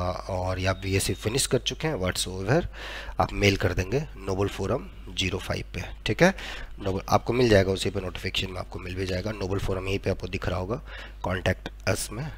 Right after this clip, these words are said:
नोबल फोरम ज़ीरो फ़ाइव पे आप मेल कर देंगे, so that we can contact you। कुछ स्टूडेंट्स वीकेंड बैच के लिए भी रिक्वेस्ट कर रहे थे, तो वीकेंड बैच आपको वेबसाइट पे भी मिल जाएगा, वहाँ पे कब से हो रहे हैं, नहीं हो रहे हैं, ओके। और बस लग जाइए, लग जाइए।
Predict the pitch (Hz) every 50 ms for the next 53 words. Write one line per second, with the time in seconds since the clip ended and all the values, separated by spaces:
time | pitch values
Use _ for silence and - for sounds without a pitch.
0 | - - 98 95 95 101 98 - 101 95 95 95 - 92 90 95 90 - 95 90
1 | 90 - - 113 123 127 - - 92 90 90 87 98 92 87 98 92 - - 82
2 | - 101 95 92 87 - 92 - - - 113 - - - - 98 98 - - -
3 | - - - - - - - - - - - - - - - - - - - -
4 | 170 - - - - - - - - 143 131 147 156 170 170 - - - - 135
5 | - 107 110 113 - 123 117 117 107 107 107 - - - 120 110 110 110 104 -
6 | 113 110 107 104 - 110 107 - - - - 113 107 110 110 110 - - 220 -
7 | 208 165 127 110 - 104 104 98 95 92 - - 95 - - 101 90 92 87 -
8 | - 104 98 - - 110 92 98 101 98 92 95 95 101 95 98 101 107 104 92
9 | - - - 104 98 - - - - - - 95 - 87 92 92 101 110 104 95
10 | 98 95 101 98 98 117 151 165 - - - - - - 156 180 - - - -
11 | - - - - - - - - - - - - - - - - - 98 135 160
12 | 156 - - - 98 104 107 104 - - 87 87 87 87 - - - - 98 104
13 | 120 113 101 92 - 90 90 90